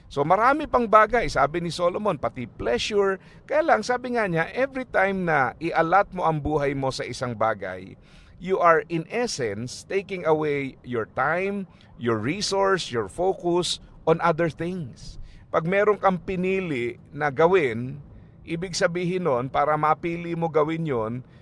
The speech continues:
meron ka ring pinili na hindi gawin.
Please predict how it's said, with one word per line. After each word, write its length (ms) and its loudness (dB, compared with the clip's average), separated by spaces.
meron 320 6
ka 160 2
ring 320 -4
pinili 720 -2
na 80 -4
hindi 240 -2
gawin. 480 0